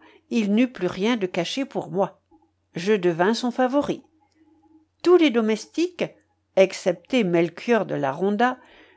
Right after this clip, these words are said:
ne s'en aperçurent pas sans envie. C'était une chose à voir que la manière dont les gentilshommes et les écuyers vivaient alors avec le confident de monseigneur.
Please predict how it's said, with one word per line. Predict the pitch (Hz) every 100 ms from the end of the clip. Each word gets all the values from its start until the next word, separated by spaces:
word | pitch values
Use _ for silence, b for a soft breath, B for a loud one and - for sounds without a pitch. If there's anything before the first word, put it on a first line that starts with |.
| b _
ne | 247 330
s'en | 320 294 254
aperçurent | 247 240 220 - 175 -
pas | 185
sans | 180 - 185 180
envie. | 165 156 - - _ _ _ _ _ _ b b b
C'était | - 269 285
une | 269 247 226
chose | - 233 220
à | 202
voir | 165 160 156 175 -
que |
la | 220 220
manière | 214 226 226 240 240
dont | 214
les | 214 214
gentilshommes | 214 214 226 208 208 226 269
et | 240
les | 214 190
écuyers | 208 - 214 190 208
vivaient | 240 233 202 208 208
alors | 190 175 185 220
avec | 196 190
le | 196
confident | 185 196 190 190 175 185
de | 190
monseigneur. | 190 190 - 202 160 131 156